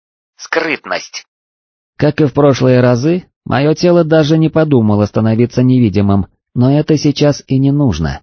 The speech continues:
Главное, что косу усилил. Теперь попробую поддеть основное щупальце.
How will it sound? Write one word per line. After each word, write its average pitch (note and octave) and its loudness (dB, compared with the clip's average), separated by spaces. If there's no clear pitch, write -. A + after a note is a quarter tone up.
Главное, D#3+ 0
что D#3 -2
косу E3 0
усилил. F2+ 0
Теперь A#2 -2
попробую D#3 0
поддеть C#3+ -2
основное B2+ 0
щупальце. E2 -4